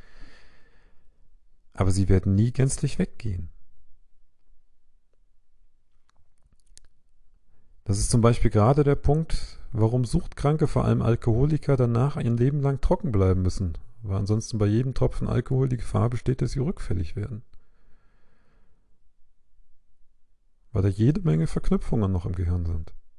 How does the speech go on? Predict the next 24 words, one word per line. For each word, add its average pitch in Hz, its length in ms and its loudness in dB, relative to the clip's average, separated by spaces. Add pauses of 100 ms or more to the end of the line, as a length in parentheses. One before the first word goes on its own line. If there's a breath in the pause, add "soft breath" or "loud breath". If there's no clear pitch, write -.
(1300)
Und 95 120 -8
die 101 60 0
sind 110 160 -2
nicht 127 160 -2
weg. - 340 -2 (4000 soft breath)
Den 123 100 2
ersten 180 300 2
Schritt, - 200 0
den 156 80 6
man 139 160 4
machen 135 260 0
kann, 123 200 2
ist, 117 120 0
sich - 240 -4
erstmal 110 260 4
bewusst 104 420 0
zu 98 140 0
werden, 98 220 4
dass 107 140 0
es 104 120 -2
diese 110 220 0
Filter 113 340 2
überhaupt 107 360 0
gibt. - 500 -2